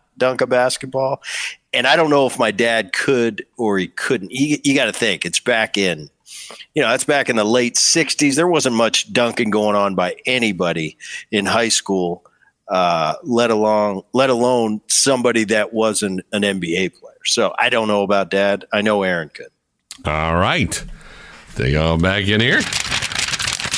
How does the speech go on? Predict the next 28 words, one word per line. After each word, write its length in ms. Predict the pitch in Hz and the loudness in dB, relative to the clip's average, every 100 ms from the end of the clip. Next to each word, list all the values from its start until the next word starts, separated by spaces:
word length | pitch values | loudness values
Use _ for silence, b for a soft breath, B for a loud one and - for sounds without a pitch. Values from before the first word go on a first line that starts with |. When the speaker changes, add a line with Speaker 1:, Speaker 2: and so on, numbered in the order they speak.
| - - - - - B B B B - - | -8 -12 -20 -20 -18 B B B B -8 -2
Speaker 2:
All 60 | |
right, 140 | 139 156 | 0 4
this 200 | 127 139 | 4 4
one 140 | 131 | 2
comes 240 | 139 131 | 2 2
from 220 | 139 113 101 | 4 4 4
Blake 480 | 98 131 208 - | 4 2 0 0
in 140 | 110 104 | 2 2
San 240 | - 151 | 4 2
Francisco. 840 | 147 101 170 196 - 285 262 123 B B B B B B B B - | 2 2 2 2 0 2 2 0 B B B B B B B B 2
Brett, 280 | 147 269 | 2 4
the 80 | 214 | 4
game 440 | 120 131 170 240 208 | 4 4 4 4 4
has 120 | 143 | 2
seen 240 | 160 165 | 2 4
a 140 | 117 92 | 6 6
lot 420 | 92 107 156 180 | 6 4 4 6
of 60 | |
no-hitters 640 | 123 131 160 160 160 160 113 | 6 6 6 6 6 6 4
and 160 | 82 | 4
perfect 340 | 101 117 135 110 | 4 4 2 2
games. 480 | 80 67 60 62 | 0 0 0 0
Have 160 | - 78 | 0 2
you 80 | 92 | 4
ever 160 | 110 | 4
been 320 | 95 101 110 123 | 4 4 4 4
on 500 | 92 90 87 87 78 | 4 4 6 6 6
the, 220 | 82 | 4